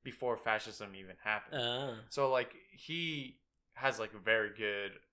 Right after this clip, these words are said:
Speaker 1: analysis on that. But, like, besides that, he talks about, like, um,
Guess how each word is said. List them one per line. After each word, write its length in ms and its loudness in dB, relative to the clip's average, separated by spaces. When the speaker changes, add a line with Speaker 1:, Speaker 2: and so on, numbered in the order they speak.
Speaker 1:
analysis 580 -2
on 140 -12
that. 200 -10
But, 120 -12
like, 200 -12
besides 460 6
that, 600 8
he 240 -12
talks 300 6
about, 280 6
like, 260 2
um, 300 0